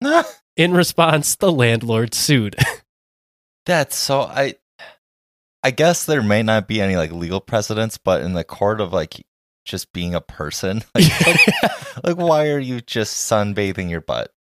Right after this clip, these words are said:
Speaker 2: But this is, I think this is also just a social disconnect that we have as Americans.
Speaker 1: Oh, yeah.
Speaker 2: Where, like, they're just so much more willing to just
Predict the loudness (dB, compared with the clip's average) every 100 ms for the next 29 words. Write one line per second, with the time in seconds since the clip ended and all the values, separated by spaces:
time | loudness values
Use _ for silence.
0 | _ -8 0 2 2 0 0 -2 0 0
1 | 2 2 2 0 0 -4 -4 -2 -2 0
2 | 0 -2 -2 -4 -6 -4 -2 -2 -2 -2
3 | 0 0 -2 -4 -4 -4 -4 -4 -4 -4
4 | -4 -4 -2 -2 -4 0 2 4 2 0
5 | 2 4 2 -2 -2 0 0 0 -4 -2
6 | -2 0 -2 -2 -4 -8 -8 -10